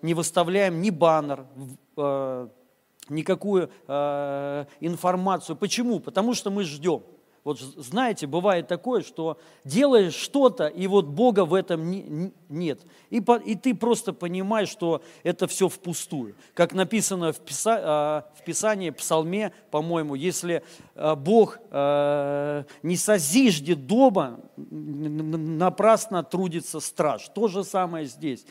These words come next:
Если мы понимаем, знаете, что в этом нет Бога, то нет смысла это делать. Поэтому вот бывают моменты, когда мы ждем. И вот что касается здесь, почему мы сделали так? Ну, Бог сказал, мы просто увидели, знаете, что вот,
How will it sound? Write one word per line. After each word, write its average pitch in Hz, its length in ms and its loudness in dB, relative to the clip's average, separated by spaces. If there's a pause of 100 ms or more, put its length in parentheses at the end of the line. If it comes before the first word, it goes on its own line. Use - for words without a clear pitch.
(180)
Если 233 300 2
мы 240 160 4
понимаем, 240 540 -2
знаете, 202 340 -2
что - 160 -4
в 170 100 2
этом 220 320 4
нет 208 200 -2
Бога, 180 440 2
то 196 300 0 (160)
нет 240 340 2
смысла 208 540 2
это 190 460 -2 (200)
делать. 135 540 -4
Поэтому 220 400 6
вот 190 200 0
бывают 202 480 4
моменты, 196 460 -2
когда 165 300 2
мы 170 140 -2
ждем. 135 420 -4 (440)
И 170 80 2
вот 240 280 4
что 254 220 6
касается 220 640 4
здесь, 180 380 0
почему 254 440 0
мы 208 120 0
сделали 170 480 0
так? 160 280 0 (160)
Ну, 165 80 2
Бог 233 300 6
сказал, 135 420 -2
мы 135 160 -4
просто 202 380 0
увидели, 170 460 -2
знаете, 151 380 -8
что 147 280 -6
вот, 143 260 -8